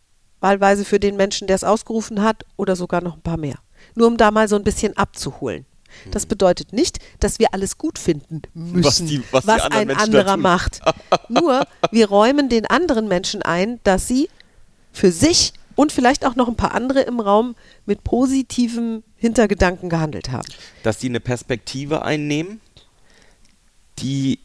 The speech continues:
Speaker 2: ich bisher nicht eingenommen habe.
Speaker 1: Mhm.
Speaker 2: Dass die vielleicht einen Ablauf hören oder was,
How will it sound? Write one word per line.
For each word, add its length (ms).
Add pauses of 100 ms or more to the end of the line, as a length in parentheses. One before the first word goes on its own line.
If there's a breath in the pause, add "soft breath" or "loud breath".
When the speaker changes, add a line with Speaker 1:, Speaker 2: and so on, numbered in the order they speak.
(400)
Speaker 2:
ich 200
bisher 280
nicht 280
eingenommen 460
habe. 200
Speaker 1:
Mhm. 160 (720 soft breath)
Speaker 2:
Dass 200
die 80
vielleicht 400 (760)
einen 180 (120)
Ablauf 640
hören 400
oder 260
was, 260